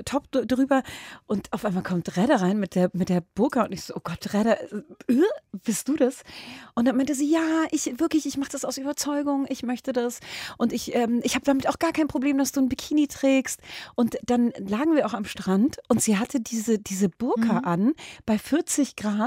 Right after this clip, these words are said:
Speaker 1: und hatte so einen, so einen Sonnenschirm. Und, äh, ich daneben, das war für mich
Speaker 2: Aber kaufst du es ihnen nicht ab, dass sie es aus Überzeugung machen?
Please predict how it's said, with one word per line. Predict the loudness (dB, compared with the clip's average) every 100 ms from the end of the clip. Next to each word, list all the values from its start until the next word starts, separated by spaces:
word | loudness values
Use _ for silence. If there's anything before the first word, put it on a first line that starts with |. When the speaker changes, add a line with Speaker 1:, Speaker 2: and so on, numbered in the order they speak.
| -2
Speaker 1:
und | -4 -2
hatte | -2 0
so | 2
einen, | 2 0 -10
so | -2 2
einen | 2
Sonnenschirm. | 4 2 0 -2 2 4 4 2 -2 -8 -20 -20 -20 0
Und, | 4 4 2 -2
äh, | 0 0 0
ich | -4 2
daneben, | 4 4 4 2
das | 0
war | -2
für | 0 0
mich | 0 -2 -2
Speaker 2:
Aber | 0 2
kaufst | 4 4 4
du |
es | -2
ihnen | 4
nicht | 4 2
ab, | -2 0
dass | -2 -2
sie |
es | -2
aus | -2 -2
Überzeugung | -2 0 2 2 2
machen? | -2 -2